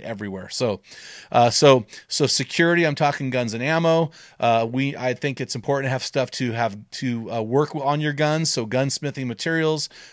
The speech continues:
uh, g-, uh, reloading materials, and, uh, communication materials. So how will you communicate around, uh, with those if you have a situation where cell phones no longer, no longer work? So you've gotta think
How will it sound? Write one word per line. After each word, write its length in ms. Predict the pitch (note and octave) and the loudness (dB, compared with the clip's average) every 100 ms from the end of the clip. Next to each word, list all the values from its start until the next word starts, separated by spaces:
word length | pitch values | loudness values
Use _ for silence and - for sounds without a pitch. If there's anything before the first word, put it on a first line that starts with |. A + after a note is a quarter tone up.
| - | -4
uh, 180 | A2+ G#2+ | -2 -2
g-, 120 | - | -6
uh, 200 | A#2 A2 | -4 -2
reloading 600 | G#2+ A#2 B2+ C3+ E3 F3 | 2 2 6 8 8 6
materials, 640 | E3 D3 E3+ E3 D#3+ D#3+ C#3 | 2 0 2 2 4 2 -2
and, 380 | B2+ C3 C3 B2+ - - - | -4 -2 -2 -4 -8 -20 -12
uh, 80 | - - | -10 -6
communication 1000 | - D#3+ E3 D3 - F3 F#3+ - B2 G2+ | 0 2 2 -2 -2 0 2 2 0 -2
materials. 500 | A2 - B2 A2+ G2+ | -4 -2 0 0 0
So 300 | - G#2 F#2+ - - - | 2 2 0 -8 -20 -2
how 220 | C#3+ D#3+ | 2 4
will 140 | E3+ | 2
you 200 | E3 D#3 | 0 -2
communicate 720 | - D3 C#3 D3+ D3+ D3 B2+ A2+ | -4 -2 -2 -2 -2 -2 -2 -2
around, 560 | B2+ A#2+ B2 A#2 G#2+ - - - | -2 -2 0 0 -2 -8 -18 -10
uh, 160 | - A#2 | 0 0
with 180 | A#2+ A2+ | 2 2
those 260 | B2 A#2+ A#2 | 2 2 -2
if 260 | A2 A2+ | -6 -4
you 120 | C3 | 0
have 140 | B2+ B2 | 0 0
a 40 | |
situation 540 | - B2+ B2+ B2 A#2+ A#2+ | -2 -4 -2 -2 -2 -4
where 60 | |
cell 220 | - C3 | -2 -2
phones 300 | B2 B2 G#2 | -2 -4 -4
no 60 | A2+ | -4
longer, 280 | A2+ G#2+ - | -4 -4 -6
no 200 | A#2 A#2 | -4 -4
longer 240 | A2+ G2+ | -4 -4
work? 300 | A2 A#2+ G2 | -2 -2 -4
So 120 | - | -6
you've 100 | A2 | -4
gotta 220 | A#2+ B2 A#2 | -2 -4 -4
think 400 | - C3+ B2+ | -4 -4 -6